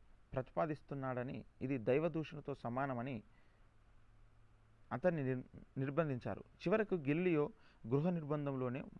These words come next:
మరణించాడు. దీన్ని ఆసరాగా తీసుకొని నాస్తికులు, హేతువాదులు అసలు క్రైస్తవ మతమే అశాస్త్రీయమని, అసలు మతం అన్నదే సైన్స్కు వ్యతిరేకమని, బైబిల్ గ్రంథం కూడా అన్‌సైంటిఫిక్ అని ప్రచారం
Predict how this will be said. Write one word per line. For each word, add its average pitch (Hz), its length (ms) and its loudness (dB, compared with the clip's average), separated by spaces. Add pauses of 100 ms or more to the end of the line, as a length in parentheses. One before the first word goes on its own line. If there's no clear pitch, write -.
(680)
మరణించాడు. 120 600 0 (500)
దీన్ని 214 320 4
ఆసరాగా 202 420 2
తీసుకొని 165 460 -4
నాస్తికులు, 143 480 -2
హేతువాదులు 131 540 -2
అసలు 135 280 -6
క్రైస్తవ 135 420 -2
మతమే 131 420 -4 (380)
అశాస్త్రీయమని, 151 800 -2
అసలు 147 320 -4 (440)
మతం 147 320 0
అన్నదే 165 400 -2 (400)
సైన్స్కు 151 420 -2
వ్యతిరేకమని, 127 680 -2
బైబిల్ 147 380 2
గ్రంథం 151 220 -2
కూడా 139 340 0 (360)
అన్‌సైంటిఫిక్ 170 680 -2
అని 135 100 -2
ప్రచారం 123 440 -2